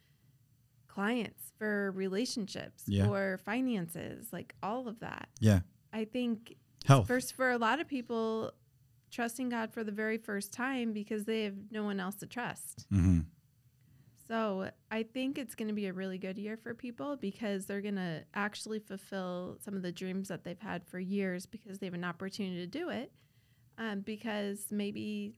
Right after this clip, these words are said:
Speaker 2: They're
Speaker 1: twenty
Speaker 2: being forced out of the
Speaker 1: Yeah.
Speaker 2: tree.
Speaker 1: Yeah, maybe they don't have a job to go back to, so they have
Speaker 2: Sure.
Speaker 1: to start the business
Speaker 2: Now they
Speaker 1: that they
Speaker 2: gotta go
Speaker 1: always
Speaker 2: create
Speaker 1: wanted
Speaker 2: one.
Speaker 1: to. Yeah.
Speaker 2: Yeah.
Speaker 1: Or maybe twenty twenty left them without their spouse.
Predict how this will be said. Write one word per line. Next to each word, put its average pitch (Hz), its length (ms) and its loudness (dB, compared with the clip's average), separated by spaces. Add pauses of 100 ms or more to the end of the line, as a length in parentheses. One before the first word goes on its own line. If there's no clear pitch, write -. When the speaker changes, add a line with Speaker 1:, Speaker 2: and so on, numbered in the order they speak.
Speaker 2:
They're 98 120 6
Speaker 1:
twenty - 120 4
Speaker 2:
being 95 80 8
forced 98 380 6
out 98 120 8
of 92 60 6
the - 140 4
Speaker 1:
Yeah. 269 60 2
Speaker 2:
tree. 95 300 2 (760)
Speaker 1:
Yeah, 233 220 -2
maybe 214 280 2
they 233 120 0
don't 240 160 2
have 233 140 0
a 240 40 0
job 202 280 -2
to 185 60 -2
go 185 140 -4
back 170 240 -2
to, - 140 -8
so 196 160 -2
they 190 100 0
have 180 80 2
Speaker 2:
Sure. - 60 6
Speaker 1:
to 196 80 6
start - 320 -2
the 208 80 2
business 190 280 2
Speaker 2:
Now 98 120 8
they 98 80 8
Speaker 1:
that 87 40 6
they - 60 -
Speaker 2:
gotta 92 60 8
go 87 80 6
Speaker 1:
always 87 140 2
Speaker 2:
create 104 280 6
Speaker 1:
wanted 90 280 2
Speaker 2:
one. - 100 -10
Speaker 1:
to. - 60 -12
Yeah. 202 340 4
Speaker 2:
Yeah. 98 140 2 (580)
Speaker 1:
Or 208 540 2 (100)
maybe 226 840 0
twenty 226 300 -2
twenty 233 380 -2
left 208 280 -4
them 208 600 0 (1300)
without 196 520 -4
their 185 140 -4
spouse. 247 480 -8